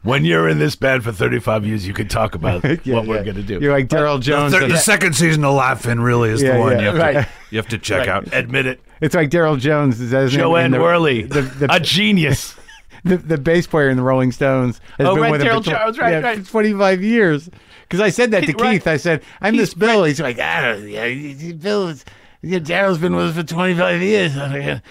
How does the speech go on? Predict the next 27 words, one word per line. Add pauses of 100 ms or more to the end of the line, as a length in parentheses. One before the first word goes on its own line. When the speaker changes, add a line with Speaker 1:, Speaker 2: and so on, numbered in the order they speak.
(120)
Speaker 2:
he's
the
bass
player."
You
know,
Speaker 1:
Right,
Speaker 2:
it's
like
Speaker 1:
right. (340)
<laughs>
Well, (420)
yeah,
we,
we, (720)
what
was,
we
had
a
documentary
film
made
about
us
that
was,